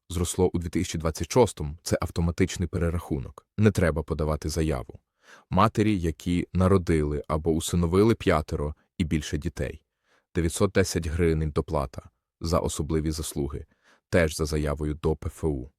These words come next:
Підсумовуємо, друзі, регіональні програми.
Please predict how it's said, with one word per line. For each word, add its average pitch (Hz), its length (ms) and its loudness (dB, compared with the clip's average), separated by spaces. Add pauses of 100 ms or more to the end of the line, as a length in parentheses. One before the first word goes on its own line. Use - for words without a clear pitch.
(300)
Підсумовуємо, 98 680 4
друзі, 80 500 0 (120)
регіональні 85 600 2
програми. 78 540 -2